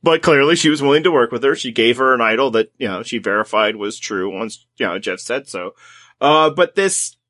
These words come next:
you know, by playing this for Jeremy, I do think it buys you some short-term loyalty. It might not be, you know, "Steven, I'm never gonna turn on you" type stuff, but Jeremy, I think, wanted to work with her in the first place. But the,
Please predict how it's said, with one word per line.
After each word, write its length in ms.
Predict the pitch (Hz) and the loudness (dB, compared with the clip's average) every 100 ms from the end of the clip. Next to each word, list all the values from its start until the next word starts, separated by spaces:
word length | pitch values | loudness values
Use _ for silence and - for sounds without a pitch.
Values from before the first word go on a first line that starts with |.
| _ | _
you 60 | 196 | -2
know, 120 | 135 | 0
by 200 | 120 165 | 2 0
playing 380 | 170 202 220 208 | 2 0 2 0
this 160 | 190 - | -2 -4
for 100 | 165 | -2
Jeremy, 380 | 135 143 165 | 0 0 0
I 100 | 160 | 0
do 200 | 208 202 | 0 -2
think 340 | 220 220 202 - | 0 0 0 -2
it 280 | 175 - 151 | -4 -4 0
buys 380 | 165 180 180 | 2 4 2
you 80 | 175 | -2
some 220 | 180 202 | -2 -2
short-term 560 | 202 156 151 - 160 147 | 0 2 0 0 -4 0
loyalty. 500 | 139 127 120 80 76 - - | 0 0 -2 -8 -14 -18 -4
It 100 | 180 | 0
might 200 | 190 196 | 2 2
not 200 | 185 175 | 2 0
be, 240 | 151 156 156 | 2 2 4
you 80 | |
know, 140 | 143 131 | 2 0
"Steven, 480 | - 139 143 139 131 | -2 -2 0 2 0
I'm 160 | 120 | 0
never 240 | 127 123 123 | -2 -4 -4
gonna 200 | 127 113 | -6 -4
turn 220 | 143 151 | -4 -2
on 140 | 151 | -2
you" 100 | 123 | -4
type 220 | 113 120 113 | -4 -6 -6
stuff, 320 | 120 123 - | -4 -4 -2
but 140 | 143 143 | -4 0
Jeremy, 380 | 156 185 196 | 0 0 0
I 60 | 190 | 0
think, 200 | 220 208 | 2 2
wanted 360 | 185 233 254 240 | 4 4 2 0
to 80 | |
work 240 | 220 233 226 | 0 0 0
with 100 | 220 | -2
her 120 | 226 | 0
in 60 | 220 | 0
the 80 | 135 | -4
first 340 | - 240 - | -4 -4 -4
place. 420 | - 101 60 - - - - _ | -8 -10 -10 -20 -20 -20 -20 _
But 140 | 156 | 2
the, 140 | 151 | 2